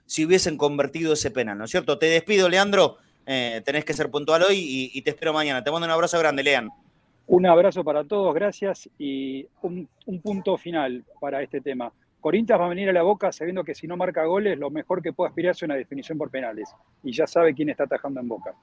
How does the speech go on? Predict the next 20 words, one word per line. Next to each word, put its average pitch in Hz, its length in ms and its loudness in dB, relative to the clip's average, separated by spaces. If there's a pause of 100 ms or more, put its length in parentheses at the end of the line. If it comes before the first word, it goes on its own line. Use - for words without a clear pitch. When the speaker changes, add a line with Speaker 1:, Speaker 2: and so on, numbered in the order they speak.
(140)
Speaker 2:
Un 156 140 0
abrazo 170 320 6
y 147 40 -10
Speaker 1:
Sí, - 40 -10
Speaker 2:
saludos 143 240 -4
para 123 120 -6
Speaker 1:
señor. 107 160 -8
Speaker 2:
todos. 95 160 -16 (560)
Speaker 1:
Abrazo 127 420 -2
grande, 135 280 -2
Leandro. 127 520 0
Hasta 123 260 -4
mañana. 135 480 0 (220)
Quiero 139 160 0
escuchar, 156 280 2
por 151 120 -4
supuesto, 156 320 0
también 156 260 0
la 156 60 4
opinión 156 420 -4